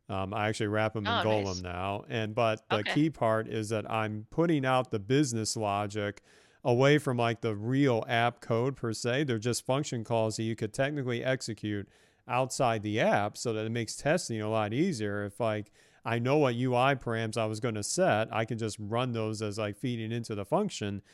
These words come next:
Speaker 1: instead, and then debug the heck out of that business logic kind
Speaker 2: That's
Speaker 1: of thing
Speaker 2: nice. Yeah.
Speaker 1: before I get into the issue of, okay, is it time in the U I and all that? So that's definitely, you know, that's good advice to make sure that you can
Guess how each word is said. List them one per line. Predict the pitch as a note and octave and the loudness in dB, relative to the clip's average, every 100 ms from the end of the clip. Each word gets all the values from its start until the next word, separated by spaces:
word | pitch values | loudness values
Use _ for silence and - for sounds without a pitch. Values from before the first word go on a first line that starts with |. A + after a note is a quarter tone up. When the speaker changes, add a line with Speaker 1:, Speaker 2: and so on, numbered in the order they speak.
| _ _ | _ _
Speaker 1:
instead, | A#2+ G#2+ - D#3+ F#3+ A#2 | -4 -2 0 6 6 6
and | A2+ | 2
then | C3+ A#2 | 0 0
debug | G#2 A#2 C3+ A#2+ | -4 0 0 0
the | G#2 | -2
heck | C#3 D#3+ | -2 0
out | A2 G#2 | 0 0
of | G#2 | 0
that | G#2+ A2+ | -2 -2
business | C3+ E3+ A2+ G#2+ - | 0 0 0 -4 -8
logic | B2+ G#2 G#2 G#2+ G#2 | -2 0 0 -2 -4
kind | G#2+ G2 | -2 -2
Speaker 2:
That's | |
Speaker 1:
of | F#2+ | -2
thing | G#2+ | -2
Speaker 2:
nice. | G2 G2 - - - _ | -2 -6 -12 -20 -20 _
Yeah. | A2+ F3+ | -2 0
Speaker 1:
before | E3+ D#3 D#3 | 2 4 4
I | B2 A#2 | 4 2
get | A#2 A#2+ | 0 0
into | A2 A#2 | -2 -2
the | G#2+ G#2+ B2+ | -4 -4 -2
issue | A2+ A#2 G#2 | -4 -4 -4
of, | G#2+ | -2
okay, | G#2+ A#2 G#2 | -2 -2 -4
is | G2+ G2+ | -6 -6
it | G2 | -6
time | A2+ A2 G2+ | -4 -4 -6
in | |
the | G2+ | -6
U | G#2 G#2+ | -6 -2
I | A#2 G2+ | -2 -4
and | |
all | G2+ F#2+ | -6 -4
that? | A2 G#2+ F2+ - | -2 -2 -4 -8
So | - G#2 F#2 - - _ _ | -6 -6 -6 -12 -20 _ _
that's | A2 A2+ - | 0 0 0
definitely, | - B2+ - A#2 G#2+ G#2 - | 2 2 2 -2 0 -2 -4
you | A2+ | -6
know, | G#2 G#2 | -4 -2
that's | A2 - - D3+ | -4 -6 -10 -2
good | B2+ A2+ | 0 0
advice | G2+ A2+ A2+ A2+ - | 0 2 2 0 -4
to | G#2+ | -6
make | G#2 G#2+ | -4 -6
sure | - A2+ G#2+ | -6 -4 -4
that | G2+ | -4
you | G2+ A2+ | -4 -6
can | G#2+ A2 G#2 G2 | -4 -4 -4 -8